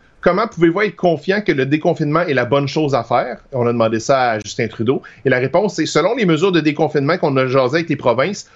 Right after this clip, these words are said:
on, nous, on fait pas mention de baser su-, de se baser sur une immunité de masse.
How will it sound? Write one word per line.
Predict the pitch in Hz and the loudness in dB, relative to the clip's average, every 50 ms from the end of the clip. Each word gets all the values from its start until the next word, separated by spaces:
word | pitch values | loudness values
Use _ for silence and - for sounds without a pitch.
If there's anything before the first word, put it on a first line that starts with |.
| - - - _ _ - | -20 -20 -20 _ _ 2
on, | 156 151 156 160 | 4 4 4 4
nous, | 170 190 285 349 330 | 2 2 2 2 2
on | 202 | 2
fait | - 160 139 - | 2 0 0 2
pas | - 269 - | 0 2 2
mention | 359 233 180 147 139 - - 180 190 220 285 | 0 0 -2 -2 -4 -4 -2 -2 -2 -2 -4
de | 226 147 120 120 139 139 139 | -8 -6 -2 2 2 2 2
baser | 139 127 156 156 151 147 143 131 143 165 196 202 196 185 | 2 2 2 2 2 2 0 0 -2 -2 -2 -2 -2 -4
su-, | 175 - - 139 | -6 -6 -8 -4
de | 139 139 | -2 -2
se | 139 139 | 0 2
baser | 156 143 151 214 | 0 0 0 -2
sur | 208 - 180 | -2 -2 -2
une | 165 151 | 0 0
immunité | 147 147 147 151 147 151 160 | 0 0 -2 0 2 2 0
de | 147 131 | 0 0
masse. | 127 139 170 185 - - - | -2 -2 -2 -4 -6 -12 -14